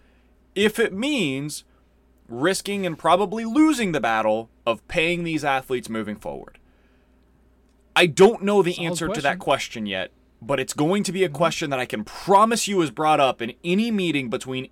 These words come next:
Speaker 1: anybody that has any decision-making power, both within individual universities,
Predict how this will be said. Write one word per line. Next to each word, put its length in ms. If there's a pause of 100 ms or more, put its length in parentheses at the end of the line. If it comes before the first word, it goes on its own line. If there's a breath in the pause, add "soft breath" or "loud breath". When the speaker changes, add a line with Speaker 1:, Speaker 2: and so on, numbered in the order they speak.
(140)
Speaker 1:
anybody 580
that 160
has 260
any 260
decision-making 680
power, 440 (260 soft breath)
both 200
within 360
individual 640
universities, 920